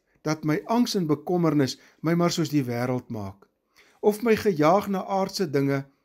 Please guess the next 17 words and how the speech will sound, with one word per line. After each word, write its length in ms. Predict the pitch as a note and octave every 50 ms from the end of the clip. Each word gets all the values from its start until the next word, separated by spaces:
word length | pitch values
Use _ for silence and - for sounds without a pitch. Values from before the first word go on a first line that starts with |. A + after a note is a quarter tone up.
| _ _ _ _ _ _ _ _ _ _
my 120 | F#3 F#3+ F#3
soos 240 | F#3 - A#3 - -
al 220 | - G#3+ A3+ A3 G#3+
die 80 | G#3+
ander 300 | - G#3 F3 E3+ E3+ D#3+ D#3
mense 460 | D3+ D3+ D3 D3 C#3 - D3 C3 B2 - _ _ _ _ _ _ _ _ _
maar 180 | - E3+ E3 E3
net 220 | F3+ F3+ F3 -
gewoon 440 | - F3 C#3+ B2 B2+ C3+ C3 B2+ B2 A#2
laat 160 | A2 G#2+ -
lyk. 360 | G#2 G2+ F#2+ - _ - _ _ _ _ _ _ _ _ _ _ _ _ _ _ _ _ _ -
Help 320 | A#2 B2+ C3+ C#3+ C#3+ -
my 240 | C#3+ C3 A#2+ G#2+ G2+ - _ _ _ _ _ _ _ _ _ _
regop 440 | B2+ C3 C3+ C3+ - E3+ D3+ - - B2
loop, 320 | A#2+ A#2 A2+ G#2+ - - _ _ _ _ _ _ -
kragtig 480 | F3 F3 E3 - - - D#3 C3+ -
leef. 420 | A#2+ G#2+ A2+ A2 G2+ G2+ - -